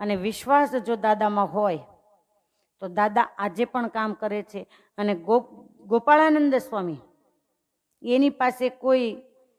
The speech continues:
સાચા દિલથી બીજ મંત્ર એને બોલે,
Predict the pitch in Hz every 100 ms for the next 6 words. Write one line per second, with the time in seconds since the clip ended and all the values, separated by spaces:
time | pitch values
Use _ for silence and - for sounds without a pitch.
0 | _ - 247 247 269 226 247 262 - 262
1 | 202 185 247 196 262 269 262 262 254 233
2 | - - - _ _ _ _ _ - 226
3 | 233 196 226 254 247 185 147